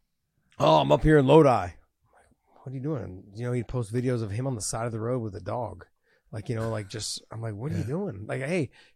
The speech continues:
Speaker 1: do you need a place to stay?" "No, I'm good, man. I'm staying with my buddy." You know, like, just,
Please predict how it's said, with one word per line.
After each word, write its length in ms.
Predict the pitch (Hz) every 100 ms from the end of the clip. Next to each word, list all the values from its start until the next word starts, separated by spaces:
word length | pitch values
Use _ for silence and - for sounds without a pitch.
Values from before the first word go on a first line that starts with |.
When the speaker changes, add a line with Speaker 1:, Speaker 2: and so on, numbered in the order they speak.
| _
Speaker 1:
do 80 | 120
you 40 | 139
need 100 | 196
a 40 |
place 280 | - 175 -
to 60 |
stay?" 220 | - 139 -
"No, 120 | 156
I'm 320 | 175 170 151
good, 180 | 175 160
man. 180 | 147 147
I'm 120 | 135
staying 220 | - 147
with 80 | 135
my 120 | 127
buddy." 300 | 117 127 127
You 80 | 123
know, 180 | 123 120
like, 180 | 120 117
just, 320 | 135 139